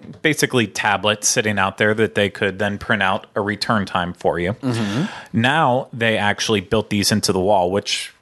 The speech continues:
Speaker 1: leads me to believe that they're going to be running this test for a, a decent amount of time, if not, if not longer,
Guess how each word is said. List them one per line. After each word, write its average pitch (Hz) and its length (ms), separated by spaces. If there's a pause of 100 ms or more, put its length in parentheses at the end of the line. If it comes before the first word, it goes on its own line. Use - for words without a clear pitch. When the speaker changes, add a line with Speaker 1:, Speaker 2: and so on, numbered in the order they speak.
Speaker 1:
leads 113 280
me 117 100
to 110 100
believe 110 240
that 107 140
they're 107 140
going 104 240
to 101 60
be 101 100
running 101 300
this 98 160
test - 340
for 101 480
a, 98 440
a 104 140
decent 117 480 (120)
amount 101 320
of - 80
time, 95 440
if 101 280
not, 92 400 (360)
if - 140
not - 160
longer, 101 460